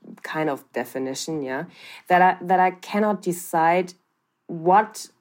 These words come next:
what is my biggest one of all. But, um, every th-,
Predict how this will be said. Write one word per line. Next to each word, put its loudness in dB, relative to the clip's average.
what -6
is 0
my 2
biggest 2
one 0
of -2
all. -4
But, 2
um, -2
every 4
th-, -14